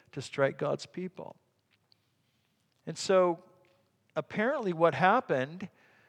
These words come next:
is that Balaam couldn't curse God's people, so this is his plan B. He coached up the Moabites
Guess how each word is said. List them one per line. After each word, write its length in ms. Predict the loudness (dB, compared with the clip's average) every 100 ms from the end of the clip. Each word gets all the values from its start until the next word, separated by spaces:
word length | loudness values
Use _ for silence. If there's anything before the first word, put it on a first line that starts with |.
| _
is 240 | 2 2 4
that 300 | 0 0 6
Balaam 720 | 6 8 8 8 8 4 -12 -20 _ _ _ _ _ _ _ _ _ _ _ _ _ _
couldn't 320 | -4 -4 -4
curse 400 | -2 0 0 0
God's 360 | 8 8 8 2
people, 360 | -6 -6 -6
so 180 | -2 -2
this 300 | -2 -4 -4
is 120 | -6
his 160 | -4 -4
plan 500 | -6 0 2 2 0
B. 400 | 0 0 0 -4 -10 -20
He 280 | -2 0 0 -6
coached 580 | -4 4 4 2 -8 0
up 320 | 10 10 8
the 80 | -2
Moabites 960 | 2 8 8 10 10 10 10 4 -4